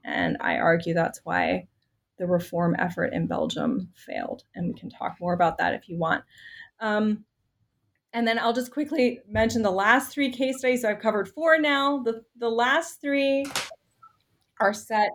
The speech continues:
in eighteen seventies, um, Imperial Germany. Um, there's one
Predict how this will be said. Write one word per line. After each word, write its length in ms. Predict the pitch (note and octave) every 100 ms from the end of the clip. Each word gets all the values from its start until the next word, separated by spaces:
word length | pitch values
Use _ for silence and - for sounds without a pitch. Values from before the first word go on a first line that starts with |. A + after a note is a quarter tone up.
| _
in 200 | F#3+ G3
eighteen 600 | - G3+ G3 A#3 A3 G3+ -
seventies, 1000 | - F#3+ G3 G3+ F#3+ F#3+ F#3+ F#3+ F3+ - _
um, 280 | F#3 F3 F3
Imperial 680 | F3+ F#3 - A3+ A#3+ B3
Germany. 680 | A#3+ A#3+ A#3+ A#3 A#3 A#3 A#3 _ _ _ _ -
Um, 460 | F#3+ F#3 - F3 _
there's 320 | F#3 F#3+ F#3 - -
one 380 | F#3 F#3+ F#3